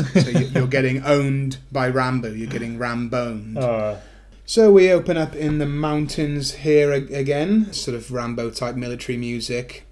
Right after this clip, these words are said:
Speaker 1: We get some talk of some mountain bandits that are in the area. And there's sort of a guy with a mustache that's sort of driving around in quite a,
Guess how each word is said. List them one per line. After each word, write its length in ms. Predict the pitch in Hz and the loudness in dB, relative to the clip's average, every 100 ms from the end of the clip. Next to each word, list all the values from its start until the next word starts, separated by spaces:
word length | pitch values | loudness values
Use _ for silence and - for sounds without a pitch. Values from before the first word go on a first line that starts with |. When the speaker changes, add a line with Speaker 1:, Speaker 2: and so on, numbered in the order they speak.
| 117 | -10
Speaker 1:
We 100 | 127 | -6
get 160 | 131 123 | -4 -6
some 180 | - 120 | -8 -8
talk 300 | - 143 135 | -2 -2 -2
of 100 | 131 | -8
some 180 | 127 127 | -4 -2
mountain 600 | 139 139 135 143 135 131 | -2 -2 -4 -2 0 0
bandits 640 | 131 139 139 160 - - | 0 -2 -2 -4 -4 -10
that 120 | - 135 | -8 -6
are 80 | |
in 100 | 147 | -6
the 180 | 147 147 | -4 -4
area. 340 | 156 156 185 196 - - - | -2 -4 -6 -10 -20 -20 -16
And 100 | 113 | -12
there's 100 | 110 | -8
sort 200 | - 123 | -6 -6
of 140 | 117 113 | -8 -8
a 20 | |
guy 240 | 120 120 | -6 -4
with 140 | 117 117 | -4 -4
a 40 | |
mustache 600 | 120 120 - 127 117 - | -6 -6 -8 -8 -8 -10
that's 180 | 107 101 | -12 -12
sort 240 | 123 117 | -12 -12
of 160 | 117 113 | -14 -16
driving 340 | - 117 117 117 | -10 -10 -8 -8
around 300 | 117 113 113 | -8 -8 -8
in 120 | 110 | -10
quite 200 | 107 | -12
a, 40 | - | -14